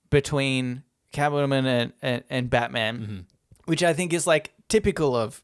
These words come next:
Speaker 2: Yeah.
Speaker 1: everything in the comics, right? To me, totally fine.
Speaker 2: And even outside of the movie, the press tour with Rob Pattinson and Zoe Kravitz,
Speaker 1: Yeah.
Speaker 2: very horny.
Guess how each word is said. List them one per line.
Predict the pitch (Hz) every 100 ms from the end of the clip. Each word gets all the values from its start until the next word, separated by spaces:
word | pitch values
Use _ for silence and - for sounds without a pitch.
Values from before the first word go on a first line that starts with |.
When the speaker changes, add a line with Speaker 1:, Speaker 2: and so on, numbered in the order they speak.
| _
Speaker 2:
Yeah. | - 143
Speaker 1:
everything | 143 123 117
in |
the | 113
comics, | 135 113 117
right? | 117 -
To | -
me, | 170 196
totally | 92 - 151 147 139 127
fine. | 131 117 117
Speaker 2:
And | 147 156
even | 160 190 196
outside | 175 147 156 - 156 139
of |
the | 123
movie, | 123 120
the | 113
press | 107 - 139
tour | - - 120 107
with | 98 98 -
Rob | 117 113
Pattinson | - 110 101 104
and | 95 95 - _ _ -
Zoe | 139 113 101
Kravitz, | 104 104 185 - - -
Speaker 1:
Yeah. | 139 -
Speaker 2:
very | 135 143
horny. | 110 107 78